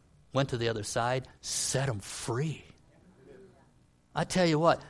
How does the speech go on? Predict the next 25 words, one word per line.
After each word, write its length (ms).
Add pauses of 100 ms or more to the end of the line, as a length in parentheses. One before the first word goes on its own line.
this 200
journey 400
with 180
Jesus, 520
you 240
don't 280
know 240
what 220
comes 240
along 360
the 80
way, 480 (680)
but 180
you 140
know 240
it 160
leads 320
to 100
freedom. 480 (1300)
Whether 300
it's 160
yours 380
or 80
somebody 400
else's, 480